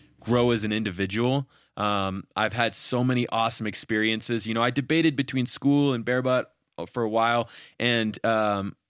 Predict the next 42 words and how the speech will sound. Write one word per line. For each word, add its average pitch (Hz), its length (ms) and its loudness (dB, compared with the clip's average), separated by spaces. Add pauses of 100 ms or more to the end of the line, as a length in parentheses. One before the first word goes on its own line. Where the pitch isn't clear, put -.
you 120 80 0
know, 123 80 4
it's 123 140 0
been 135 240 2
such 131 320 -2
an 120 160 0
awesome 123 340 -2
experience. 117 480 -2
I 117 80 2
was 113 240 -2 (160)
out 120 120 2
with 117 120 -2
the 120 80 -6
guy 110 220 0
last 107 320 -2
night, 113 140 -2
and 113 180 -4
we 113 80 0
were 110 80 -2
talking, 113 400 -2
and 101 80 -10 (280)
he's 131 120 0
like, 135 100 2
"Man, 143 160 2
it's 143 80 0
just - 160 -2
gotta 196 140 4
be 165 80 4
such 147 260 0
a 135 40 2
great 127 240 2
experience 123 440 0
for 117 140 -8
you 131 260 4
to 127 80 2
be 117 140 2
able 117 200 0
to 110 60 -4
be 123 220 -2
at 107 100 -4
Bare 117 160 0
Butt 117 240 0